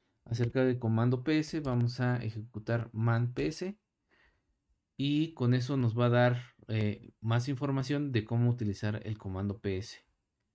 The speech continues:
El comando P S tiene varias, este, opciones. Dependiendo de las opciones,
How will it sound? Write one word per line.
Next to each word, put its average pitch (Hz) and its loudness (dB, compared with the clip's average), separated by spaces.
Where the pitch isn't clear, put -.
El 113 -2
comando 131 2
P 135 2
S 127 -2
tiene 127 0
varias, 120 4
este, - -12
opciones. 151 -2
Dependiendo 123 2
de 135 2
las 139 0
opciones, 180 -2